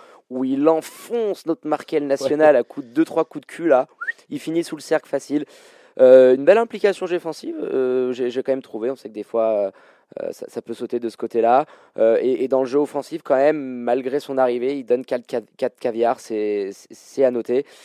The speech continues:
Speaker 1: Voilà, euh, ça vient compléter un très bon match. Malgré un petit déchet sur la ligne des lancers francs, quand même, on se doit, euh, d'être, euh, d'être pointilleux. On continue, Florian, troisième fribourgeois dans ce top five.
Speaker 2: Xavier Pollard,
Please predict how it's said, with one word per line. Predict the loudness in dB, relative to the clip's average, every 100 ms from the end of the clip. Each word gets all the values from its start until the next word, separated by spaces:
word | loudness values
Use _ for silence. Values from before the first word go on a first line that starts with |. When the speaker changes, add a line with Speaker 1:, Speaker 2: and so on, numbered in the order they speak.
| -20 _
Speaker 1:
Voilà, | -10 -10 -12
euh, | -12 -10 -12
ça | -12
vient | -12 -12
compléter | -10 -8 -6 -6
un |
très | -6 -8
bon | -6 -4
match. | 0 0 -2 -18 _ _
Malgré | -8 -4 -2
un | -2
petit | -2 0
déchet | 2 2 0
sur | 4
la | 4
ligne | 4 0
des | 0
lancers | 0 -4
francs, | -10 -12 -8
quand | -6
même, | -4 -6
on | -8
se | -6
doit, | 0 0 0 -6 _ 0
euh, | 2 2 0
d'être, | 0 0 2 0
euh, | 0 0
d'être | -4
pointilleux. | -2 -4 -4 0 2 2 -4 -20 _
On | -6
continue, | -6 -4 -8
Florian, | 2 6 6 6 2
troisième | 0 2 2 -2 -4
fribourgeois | -14 -8 -6 2 4
dans | 4 0
ce | 0 0
top | 0 -4 -6
five. | -2 2 2 2 -2 -10 -4
Speaker 2:
Xavier | 0 0 0 -2
Pollard, | 0 0 -2 -4